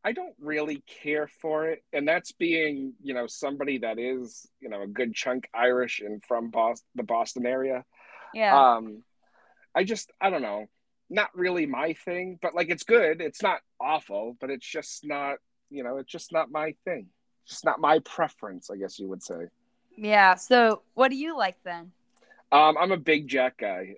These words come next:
Speaker 1: actually.
Speaker 2: Big Jack guy. Oh, I shouldn't have said anything.
Speaker 1: Yeah. No, it's all right.
Speaker 2: <laughs>
Speaker 1: It's all right. You know, like I said, we can't all be right. It's okay.
Speaker 2: <laughs>
Speaker 1: It's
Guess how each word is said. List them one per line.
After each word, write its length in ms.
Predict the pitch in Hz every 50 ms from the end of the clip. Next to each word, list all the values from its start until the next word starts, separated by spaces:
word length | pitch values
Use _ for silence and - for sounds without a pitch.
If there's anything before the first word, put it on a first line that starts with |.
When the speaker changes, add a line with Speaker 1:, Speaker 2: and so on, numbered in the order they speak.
| _ -
Speaker 1:
actually. 400 | 98 101 95 - - 95 92 185
Speaker 2:
Big 220 | 208 214 226 214 - -
Jack 400 | 220 214 214 214 214 214 - -
guy. 240 | 202 196 202 208 - - 262
Oh, 60 | 269
I 420 | 285 294 285 277 269 262 262 254
shouldn't 300 | - - 269 262 240 254
have 100 | 262 240
said 240 | - 247 254 247 240
anything. 500 | 240 233 233 233 220 - - 220 220 -
Speaker 1:
Yeah. 360 | 135 127 127 120 117 113 110 104 - - - -
No, 220 | - 175 190 220
it's 120 | 247 269 247
all 80 | 214
right. 220 | 190 165 156 180 196 -
Speaker 2:
<laughs> 40 |
Speaker 1:
It's 200 | 370 190 - - -
all 120 | 214 233
right. 240 | 247 247 233 - - - - -
You 100 | 175 165
know, 160 | 160 170 185
like 220 | 180 175 170 -
I 80 | 170 170
said, 280 | - - 226 185 143 -
we 160 | 190 233 233 - _ - -
can't 260 | 175 156 156 165 - _ -
all 240 | 120 123 127 127 127
be 140 | 127 143 143
right. 320 | 147 170 196 170 - - _ _ _ _
It's 200 | - - - - - _ 208
okay. 480 | 220 240 247 233 - 302 311 - 185 - -
Speaker 2:
<laughs> 1200 | - - - - - _ 698 719 - _ - - - _ _ - - _ _ _ _ _ _ _ -
Speaker 1:
It's 180 | 120 - -